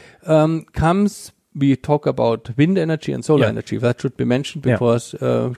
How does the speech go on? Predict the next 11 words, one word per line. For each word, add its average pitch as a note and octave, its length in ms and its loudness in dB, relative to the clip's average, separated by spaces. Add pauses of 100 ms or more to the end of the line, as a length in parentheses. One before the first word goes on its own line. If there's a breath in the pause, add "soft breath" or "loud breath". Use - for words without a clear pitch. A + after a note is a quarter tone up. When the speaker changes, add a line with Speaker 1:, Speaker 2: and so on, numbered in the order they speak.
(120)
Speaker 1:
geothermal C#3 640 2
and A#2+ 160 0
other A#2+ 200 -2
things B2+ 420 -6 (100)
are B2+ 140 -4
be B2+ 320 -8
much - 220 -8
more B2+ 160 -4
regular. C#3 340 -4 (160 loud breath)
Speaker 2:
Yeah. B2 120 -4 (280 loud breath)
Speaker 1:
Um, D#3 460 0